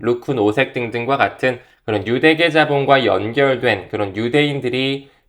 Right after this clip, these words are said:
페이팔을 만들었었다. 지금 여기에 한 사람의 이름이 좀 빠져 있는데요. 지금 백악관에서 크립토 차르를 이끌고 있는 데이비드 삭스 역시 페이팔의 초기부터 멤버로 활동하면서 경영진 역할을 했었다라는 거.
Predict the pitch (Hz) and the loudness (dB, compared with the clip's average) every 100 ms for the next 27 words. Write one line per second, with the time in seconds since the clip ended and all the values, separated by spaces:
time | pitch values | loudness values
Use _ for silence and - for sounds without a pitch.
0 | - 165 160 160 - 135 131 131 117 92 | 0 2 2 0 -4 0 2 2 0 0
1 | 104 110 - 101 - - 107 - _ _ | -2 -4 -6 -12 -10 -6 -6 -8 _ _
2 | _ 143 147 120 120 151 156 151 190 196 | _ 2 4 6 6 6 6 4 -2 2
3 | 190 185 165 127 143 147 156 151 165 175 | 4 6 4 2 2 2 0 4 4 4
4 | 185 165 151 127 139 156 147 131 123 120 | 2 2 0 0 0 0 -4 -4 -2 -2
5 | 110 113 143 143 135 123 113 95 - - | 0 2 2 2 0 0 2 0 0 -2
6 | 160 160 156 - 190 170 170 165 165 120 | 0 2 0 0 0 0 0 -2 -4 -6
7 | - 135 123 117 117 120 120 113 127 131 | 0 0 2 0 0 -2 -2 -2 0 -2
8 | 131 - 151 - 170 147 95 - 127 101 | -2 2 0 0 -2 0 0 -4 -4 -2
9 | 90 90 - 147 151 151 135 139 135 - | -4 -8 -2 -2 0 2 4 4 0 -12
10 | - 180 180 175 156 - - 135 107 - | -6 -6 0 -2 -2 -8 0 0 0 -4
11 | _ - 107 117 131 147 147 151 165 180 | _ -2 0 2 4 4 4 4 2 4
12 | 170 151 139 131 151 147 143 - 107 131 | 4 6 4 0 4 4 4 -2 0 2
13 | 151 147 156 147 107 - 123 127 123 147 | 2 2 0 4 2 2 0 2 0 -2
14 | - 165 156 - 120 117 104 101 113 - | -4 -2 -2 0 2 2 0 -4 -6 -8